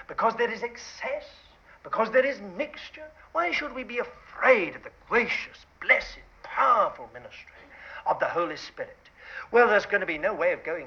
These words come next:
through in the last days, apart from the Holy Spirit. We've got to allow the Holy Spirit to do his work,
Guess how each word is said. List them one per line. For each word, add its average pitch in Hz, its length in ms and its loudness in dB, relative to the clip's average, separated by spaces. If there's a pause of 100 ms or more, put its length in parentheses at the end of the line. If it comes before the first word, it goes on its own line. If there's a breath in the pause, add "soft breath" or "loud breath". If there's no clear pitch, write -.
through 151 200 -14
in 110 60 -18
the 113 80 -8
last 131 300 -6
days, 127 200 -14 (800)
apart 220 380 4
from 151 140 -12
the 139 80 -10
Holy 147 160 -14
Spirit. 165 320 -20 (1000)
We've 202 200 0
got - 240 2
to 175 80 -12
allow 190 300 6
the 190 100 2
Holy 185 220 0
Spirit 202 260 -10
to - 60 -20
do 180 160 -8
his - 280 -10
work, 190 440 -4